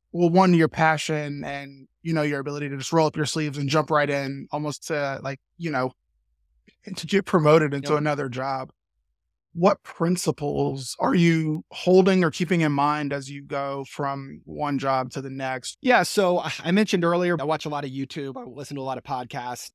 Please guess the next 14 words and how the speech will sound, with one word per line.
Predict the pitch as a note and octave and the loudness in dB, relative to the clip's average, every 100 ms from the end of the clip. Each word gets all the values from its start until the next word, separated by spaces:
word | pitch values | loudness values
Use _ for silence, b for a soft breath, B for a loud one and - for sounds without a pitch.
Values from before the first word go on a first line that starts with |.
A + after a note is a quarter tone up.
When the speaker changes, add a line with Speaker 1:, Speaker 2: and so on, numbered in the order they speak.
| - | -4
Speaker 2:
but, | E3+ D#3+ - - | 0 0 -4 -18
but | D#3 F3+ F3+ | -6 -6 -6
for | - D3+ | -4 -2
me, | E3+ A#3 G3+ | -2 -2 -2
it, | - | -2
this | - D3 - | -4 -6 -6
concept | D#3+ D#3+ D#3 D3 | -6 -6 -6 -6
I | C#3+ | -6
got | C#3 C#3+ | -4 -2
out | C#3 C3 | -2 -6
of | B2 | -10
a | |
video, | A#2+ C3+ C3+ B2+ A#2+ A#2+ A2+ | -10 -10 -8 -6 -6 -8 -10
uh, | F#2 A#2 A#2 | -10 -8 -8